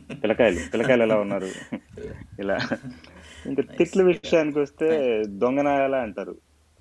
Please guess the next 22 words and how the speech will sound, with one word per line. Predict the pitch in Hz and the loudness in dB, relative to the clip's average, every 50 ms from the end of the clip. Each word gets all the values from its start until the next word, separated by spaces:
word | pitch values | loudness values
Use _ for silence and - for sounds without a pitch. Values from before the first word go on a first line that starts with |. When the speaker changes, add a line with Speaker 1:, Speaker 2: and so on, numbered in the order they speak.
| _ _ _ - - - _ _ _ _ _ _ _ _ - - _ - 123 | _ _ _ -20 -20 -20 _ _ _ _ _ _ _ _ -20 -20 _ -8 -6
Speaker 1:
Mm. | 120 | -4
Speaker 2:
అది | 117 110 104 104 101 98 95 92 92 - - - _ - | -4 -4 -4 -4 -4 -4 -4 -6 -6 -10 -14 -18 _ -10
ఎక్కువ | - 113 - - 139 135 | -10 -10 -2 0 4 4
వాడతారు. | 120 110 107 95 101 95 113 156 196 202 - | 4 4 2 0 -2 -2 -2 -4 -4 -6 -8
Speaker 1:
<laughs> | - | -6
Speaker 2:
తర్వాత | 127 123 123 123 120 - - 123 123 120 117 113 110 107 101 - _ _ - | -4 -2 -2 -2 -4 -2 -2 0 2 2 4 4 2 2 0 -4 _ _ 0
పాత్రల్ని | 131 135 143 - - 156 143 143 139 143 143 117 | 0 0 0 0 -2 -4 -4 -2 -4 -6 -6 -6
దబర | 98 117 117 131 131 | -6 -2 -2 0 0
అంటారు. | 131 117 104 - 101 87 87 - - - - - - | 0 -2 -4 -8 -12 -12 -14 -18 -20 -20 -20 -16 -8
దబర | 98 113 113 120 131 127 | -6 -4 -2 -2 -2 -2
ఉందా? | 117 110 101 98 104 101 - _ 120 | -4 -6 -8 -10 -10 -12 -12 _ -8
చిన్న | 117 123 120 | -6 -6 -6
దబర, | 120 110 101 110 110 | -8 -8 -8 -8 -8
పెద్ద | 110 - 104 92 98 | -8 -8 -8 -6 -4
దబర | 101 98 98 92 98 98 98 95 _ _ | -4 -4 -4 -4 -6 -8 -8 -10 _ _
ఇట్లా. | - - 87 80 - _ _ _ _ _ _ _ _ _ _ - - - - _ _ _ _ _ _ | -18 -16 -16 -16 -18 _ _ _ _ _ _ _ _ _ _ -20 -20 -20 -20 _ _ _ _ _ _
Speaker 1:
Mm. | - - - - - - - - - 127 127 - | -20 -20 -20 -20 -20 -20 -20 -20 -20 -20 -20 -18
ఇది | - - 123 | -16 -10 -8
కూడా | 123 117 113 | -6 -4 -4
వినలేదు. | 113 117 120 120 123 | -2 -2 0 -2 -2
Speaker 2:
తర్వాత, | 117 - - 131 131 123 120 113 104 101 95 92 | -2 -2 0 0 2 2 4 4 4 4 2 0
Speaker 1:
ఓకే, | - - | -2 -6